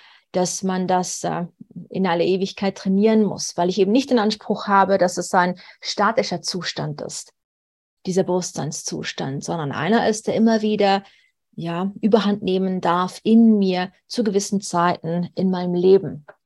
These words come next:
Und das, äh, tut ganz gut, wenn man das erkennt. Und wenn man diesen Zustand mal erreicht hat,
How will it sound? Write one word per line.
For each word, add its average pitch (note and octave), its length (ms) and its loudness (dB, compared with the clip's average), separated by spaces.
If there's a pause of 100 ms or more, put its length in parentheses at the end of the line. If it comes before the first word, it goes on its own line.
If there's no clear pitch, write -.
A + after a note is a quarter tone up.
(140)
Und E3 280 -12
das, - 340 0
äh, E3 160 -2
tut - 220 -6
ganz G3 260 -2
gut, A#3 220 -6
wenn G#3+ 100 0
man F#3+ 140 -2
das E3+ 160 -8
erkennt. G#3 480 -6 (760)
Und F3 100 -4
wenn G#3+ 120 6
man C4+ 120 6
diesen A3 200 4
Zustand - 340 -6
mal F#3+ 120 -4
erreicht F3 500 0
hat, - 240 -6